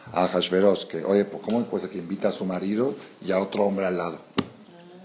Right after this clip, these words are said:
Quizá me quiere envenenar y casarse con él. Quizá están plan-, tramando algo. Pues no es normal que una reina invite al rey a una comida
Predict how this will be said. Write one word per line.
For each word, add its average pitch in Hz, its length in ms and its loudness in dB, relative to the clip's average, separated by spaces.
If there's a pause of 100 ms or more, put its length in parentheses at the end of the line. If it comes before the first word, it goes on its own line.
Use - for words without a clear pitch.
(960)
Quizá - 260 -6
me 107 140 2
quiere 104 240 4
envenenar 92 640 0 (640)
y - 40 -20
casarse 90 520 0
con 82 180 0
él. 87 240 -4
Quizá - 220 2
están 104 240 0
plan-, 92 320 0 (100)
tramando 90 480 0
algo. 82 220 -6 (440)
Pues - 140 -6
no 101 80 4
es 127 140 4
normal 101 360 4
que - 100 -4
una 101 180 4
reina 98 500 2 (460)
invite 101 420 4
al 107 100 6
rey 113 200 6
a 104 60 6
una 113 220 4
comida 107 600 4